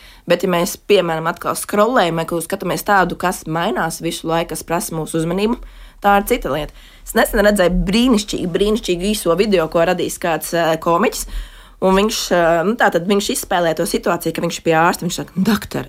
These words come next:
es nevaru pagulēt." Un tad ārsts uzdod jautājumus, "Nu, labi, cik jūs kafijas dzerat?" Viņš saka, "Viens." "Viens?" Un doktors prasa, "Nu, labi, viens?" "Nē, vienpadsmit." Viņš saka, "Nu, ko jūs darat pirms gulētiešanas?" "Skatos televizor." "Cik stundas?" "Sešas." "Jūs skatāties kaut ko nomierinošu?"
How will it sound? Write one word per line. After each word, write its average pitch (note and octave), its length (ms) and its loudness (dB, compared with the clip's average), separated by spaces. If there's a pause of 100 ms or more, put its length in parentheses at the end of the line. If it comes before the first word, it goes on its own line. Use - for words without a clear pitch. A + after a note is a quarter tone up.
(100)
es - 240 -6
nevaru F#3 320 4
pagulēt." D3 560 2 (560)
Un E3 240 -2
tad E3 120 0
ārsts D#3+ 280 4
uzdod E3 160 2
jautājumus, E3 360 -2
"Nu, E3+ 120 0
labi, B3 160 2
cik - 160 -6
jūs F3+ 160 0
kafijas G3 320 0
dzerat?" F#3+ 240 -4
Viņš - 160 -8
saka, E3+ 100 -12
"Viens." F#3 360 -2 (920)
"Viens?" G3 360 0 (320)
Un E3 60 -2
doktors E3 260 -2
prasa, E3 240 -2
"Nu, F3 80 0
labi, F3 220 2
viens?" G#3 220 0
"Nē, F#3 200 2 (160)
vienpadsmit." D#3+ 460 -2 (460)
Viņš E3 100 -2
saka, - 180 -4
"Nu, - 40 2
ko B4 120 2
jūs A#3 100 2
darat G#3 180 2
pirms F#3+ 200 0
gulētiešanas?" F#3+ 580 0 (120)
"Skatos E3 380 -6
televizor." C#3+ 520 -4 (360)
"Cik - 160 -2
stundas?" G#3 500 2
"Sešas." - 520 -2 (560)
"Jūs F3+ 180 0
skatāties F#3 300 0
kaut E3 120 -2
ko F3 80 2
nomierinošu?" G3 540 2